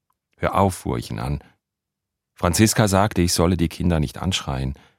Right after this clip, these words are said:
"Es ist Weihnachten", sagte sie und zeigte auf ein Schild. "Wir können doch schnell einen Kaffee trinken." "So kommen wir nie an", sagte ich, während sie schon den Blinker stellte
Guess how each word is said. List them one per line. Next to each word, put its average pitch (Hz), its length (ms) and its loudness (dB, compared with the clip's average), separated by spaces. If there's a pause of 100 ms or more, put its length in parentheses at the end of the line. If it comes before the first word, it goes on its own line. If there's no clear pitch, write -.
(140)
"Es - 80 -14
ist - 200 -8
Weihnachten", 82 480 0
sagte 71 300 -6
sie 73 140 -6
und 71 180 -6
zeigte 76 300 -2
auf 71 100 -6
ein 73 120 -8
Schild. 87 340 -2 (800)
"Wir 80 100 0
können 95 160 4
doch 95 100 4
schnell 85 200 2
einen 80 140 2
Kaffee 82 340 -6
trinken." 73 480 -10 (1120)
"So 92 180 0
kommen 87 300 2
wir 80 160 2
nie 87 200 0
an", 73 200 -2
sagte 73 300 -8
ich, - 320 -12
während 78 260 -2
sie 82 180 -2
schon 92 180 2
den 80 160 2
Blinker 80 300 -2
stellte 78 420 -4